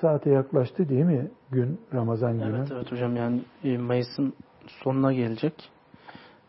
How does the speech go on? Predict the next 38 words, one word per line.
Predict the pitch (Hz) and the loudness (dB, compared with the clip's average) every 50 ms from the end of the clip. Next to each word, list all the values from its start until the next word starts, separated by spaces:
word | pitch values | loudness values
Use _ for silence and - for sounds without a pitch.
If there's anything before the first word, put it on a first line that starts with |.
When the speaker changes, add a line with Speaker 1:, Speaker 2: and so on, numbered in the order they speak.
| _ - | _ 2
Speaker 2:
En | 135 131 | 2 4
uzun | 135 127 127 131 131 | 4 4 2 2 2
günlerde | 127 131 127 123 123 127 127 | 2 2 2 2 2 2 0
tutacağız | 123 - - - - - 123 117 117 | -2 -6 -12 -18 -12 -8 -4 -2 -2
Speaker 1:
Yani | 107 107 | 0 0
Speaker 2:
yani. | - - | 0 2
Speaker 1:
on | 123 123 | 4 6
altı | 135 127 117 110 - - - - | 6 6 4 2 -2 -6 -2 4
saate | 131 120 117 117 - 147 | 4 6 6 6 8 8
Speaker 2:
On | 143 - | 8 10
yedi | 156 156 | 10 8
Speaker 1:
yakın. | 151 143 147 | 6 6 4
Speaker 2:
saat | 143 135 131 120 117 117 - - - - - - - - _ - - | 4 2 0 -2 -2 -2 -4 -8 -14 -20 -20 -20 -20 -20 _ -4 -2
olacak. | 123 117 113 - 127 117 | 0 0 0 0 2 4
Speaker 1:
Gibi, | 131 156 170 185 - - - - - - - - _ _ _ - | 4 4 4 2 0 -8 -20 -20 -20 -20 -20 -20 _ _ _ -4
e, | 208 139 117 110 107 - 101 98 - 107 101 | -2 0 0 0 0 -2 -2 -4 -4 -4 -2
yani | 101 101 104 110 107 104 | 0 0 0 0 -2 0
bayağı, | 110 113 120 123 123 123 160 - - - - - - | 2 4 6 6 6 4 2 -4 -12 -18 -10 -4 -2
bayağı | 117 117 123 127 135 131 120 117 | 2 4 6 6 6 6 4 4
bir, | 120 117 135 202 - - - - _ _ _ _ _ _ _ - | 2 2 2 0 -4 -10 -16 -20 _ _ _ _ _ _ _ -8
ben | - 139 127 127 139 135 135 - - - | -4 0 4 4 4 4 2 -2 -2 2
Almanya'da | 190 135 135 139 147 156 160 151 143 139 135 147 143 135 131 | 4 4 6 6 8 8 8 8 6 6 8 8 6 6 6
bir | 156 | 4
oruç | 160 131 127 135 123 - | 2 4 2 2 0 -2
tutmuştum | - 147 - - 147 123 120 - 170 151 139 131 | -6 -10 -6 -2 -2 -2 -2 0 0 2 2 2
da | 131 | 2
ondan | 131 127 131 135 131 135 131 131 120 | 2 2 2 4 4 4 4 4 2
biliyorum. | 123 120 123 123 143 147 | 2 2 2 2 2 2
Uzun | 127 127 120 135 127 | 2 2 2 4 4
olunca | 131 131 127 131 131 131 127 117 | 6 6 6 4 4 2 2 2
çok | - 135 117 - | 2 2 2 2
fena | - 127 120 117 113 | 0 -2 0 0 -2
oluyor. | 107 104 98 101 98 95 - - _ _ _ _ _ _ _ _ _ _ _ - - | -2 -4 -4 -6 -6 -8 -10 -14 _ _ _ _ _ _ _ _ _ _ _ -4 0
Yani | 127 123 120 | 2 2 4
yemek | 123 127 135 139 143 143 160 | 4 6 6 6 4 4 2
bir | 143 | -2
şey | 113 135 131 143 | 0 0 0 2
değil, | 190 190 | 0 0